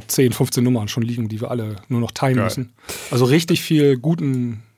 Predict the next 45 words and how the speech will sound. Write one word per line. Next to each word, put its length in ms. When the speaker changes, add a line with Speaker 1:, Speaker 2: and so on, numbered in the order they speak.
Speaker 1:
Content. 340
Speaker 2:
So, 160
in, 240
in 120
der 100
letzten 360
Premium 640
hast 320
du 40
erzählt, 680
ihr 120
hattet 320
so 140
einen 240
französischen 880
Track, 460
wo 160
Speaker 1:
Ja. 80
Speaker 2:
es 60
nicht 180
klar 360
war, 480
ob 220
ihr 680
Speaker 1:
Hm. 580
Speaker 2:
de-, 260
den 300
frei 340
bekommt. 520
Hat 140
sich 140
da 180
was 180
getan? 560
Speaker 1:
Ja, 120
hat 80
sich 100
was 100
getan, 160
witzigerweise. 540
Ähm, 300
wir 80
haben 100
letzte 320
Woche 220